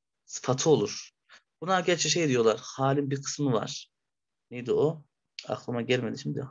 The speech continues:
Hali, ne haliydi? Yani böyle hep devam eden bir hal diye bir hal var da ismi şimdi aklıma gelmedi. Hali müstemirra mıydı? Hep devam eden bir hal. Hali a-, aklıma gelmedi.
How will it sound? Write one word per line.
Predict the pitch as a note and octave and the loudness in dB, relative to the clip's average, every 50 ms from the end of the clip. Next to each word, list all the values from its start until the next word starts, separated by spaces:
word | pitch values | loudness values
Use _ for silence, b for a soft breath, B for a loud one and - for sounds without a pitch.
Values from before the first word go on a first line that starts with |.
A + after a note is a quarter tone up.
| - _ | -14 _
Hali, | - B2 B2 B2 C3 C#3 D3+ D3+ - _ _ _ _ _ _ _ _ _ _ _ _ _ _ _ _ _ | -4 -2 0 2 2 2 0 0 -4 _ _ _ _ _ _ _ _ _ _ _ _ _ _ _ _ _
ne | D3+ | -8
haliydi? | D#3 C3+ C3+ B2 A#2 A#2 A2+ A2 - C#3+ D#3 D2+ - - _ _ _ _ _ - | -4 0 0 0 2 0 -2 -2 -2 -4 -4 -4 -6 -10 _ _ _ _ _ -2
Yani | B2+ A#2 A#2 A#2 G#2+ E2+ | 0 2 2 2 0 2
böyle | - B2 C3+ C3+ C#3 | 4 4 4 6 4
hep | C#3 C#3 C#3 | 2 4 4
devam | A#2+ A#2 B2 B2+ C3 | 6 6 6 8 6
eden | B2+ B2+ B2+ B2 A#2 | 4 4 2 0 0
bir | A#2+ | -2
hal | A2+ A#2 B2 B2 A#2+ | 0 0 0 0 2
diye | A#2+ A#2+ A2+ | 0 -2 -4
bir | A#2 | -6
hal | - B2 A#2 A#2+ B2+ | -6 -6 -6 -4 -4
var | F3+ G3+ D#3+ B2+ | -6 -6 -4 -6
da | C3+ C3+ C3+ - _ _ _ _ _ _ _ _ _ _ | -6 -8 -8 -12 _ _ _ _ _ _ _ _ _ _
ismi | - A#2 - - C3+ | -14 -14 -8 -6 -6
şimdi | C3+ - A#2 A2+ | -4 -2 -2 -2
aklıma | B2 - - - A2+ A2 | -4 -4 -4 -4 -4 -2
gelmedi. | A2 A2+ - - - - - - - _ _ _ _ _ _ _ _ _ _ _ _ _ _ _ _ _ _ | -2 -4 -4 -4 -6 -6 -8 -10 -14 _ _ _ _ _ _ _ _ _ _ _ _ _ _ _ _ _ _
Hali | _ - - B2 B2+ B2+ C3 C3+ D#3 E3+ F3+ - - _ _ _ | _ -4 0 2 4 4 4 4 2 -2 -4 -6 -8 _ _ _
müstemirra | C3+ C3 B2+ - - - C#3+ D#3 F3+ F#3 G#3+ A3 | -10 -10 -8 -2 -2 0 0 0 -2 2 2 2
mıydı? | G3+ C#3+ A#2 G#2 A2 | 2 2 0 0 -2
Hep | A#2 - _ _ | -4 -4 _ _
devam | A#2 A#2+ B2+ B2+ A#2+ | 4 4 4 4 4
eden | A2 G#2+ G#2+ G#2 G2+ | 4 4 4 2 0
bir | - | -6
hal. | A#2 B2+ B2 B2 C3 - _ _ _ _ _ _ _ _ _ _ _ _ _ _ _ _ _ _ _ - | -8 -8 -10 -10 -14 -20 _ _ _ _ _ _ _ _ _ _ _ _ _ _ _ _ _ _ _ -12
Hali | - A2+ A#2+ A#2 A#2 A#2 - - - _ | -4 -2 0 2 2 0 0 -2 -8 _
a-, | - E2+ | -10 -8
aklıma | - - - - - C#3 C3 | -8 -8 -8 -4 0 0 2
gelmedi. | B2+ C3+ C3 B2 A#2+ A2+ C3+ F3+ F#3 | 4 4 4 4 2 0 -2 -2 -8